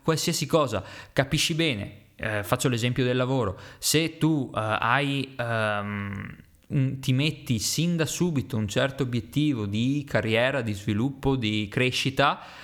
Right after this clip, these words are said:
è chiaro che è molto più probabile che tu alla fine lo raggiungi piuttosto che tu ti metta, eh, degli obiettivi bassi o semplici e che magari li raggiungi con facilità, ma il fatto proprio di, eh, stare basso, di stare molto prudente,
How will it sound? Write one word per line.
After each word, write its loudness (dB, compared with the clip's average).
è 0
chiaro 4
che 0
è 4
molto 0
più 2
probabile 0
che -2
tu -2
alla 2
fine 0
lo 2
raggiungi 2
piuttosto 0
che 0
tu -14
ti 0
metta, 2
eh, 4
degli 0
obiettivi 0
bassi 0
o 2
semplici 0
e 0
che 2
magari 4
li 2
raggiungi 2
con 0
facilità, 2
ma -4
il 2
fatto 2
proprio 2
di, 0
eh, 0
stare 2
basso, 2
di 0
stare 2
molto 0
prudente, 0